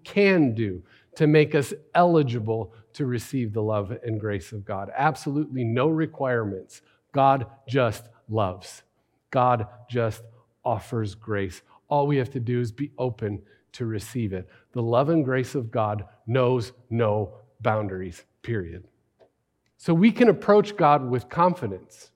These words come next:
right? With confidence that God won't condemn us. Hear me. We don't have to be afraid of the divine.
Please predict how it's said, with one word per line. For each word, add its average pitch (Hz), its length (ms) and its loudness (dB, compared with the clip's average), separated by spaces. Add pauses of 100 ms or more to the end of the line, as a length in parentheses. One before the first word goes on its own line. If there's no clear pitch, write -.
(180)
right? 147 280 0 (1700)
With 135 180 0
confidence 180 560 4
that 143 260 0
God 151 400 4
won't 156 460 0
condemn 151 460 2
us. 110 220 -2 (420)
Hear 214 320 4
me. 123 400 2 (2250)
We 139 440 4
don't 180 240 6
have 151 320 0
to 147 100 -6
be 139 200 0
afraid 131 580 -2
of 110 140 -6
the 110 100 -6
divine. 98 520 -6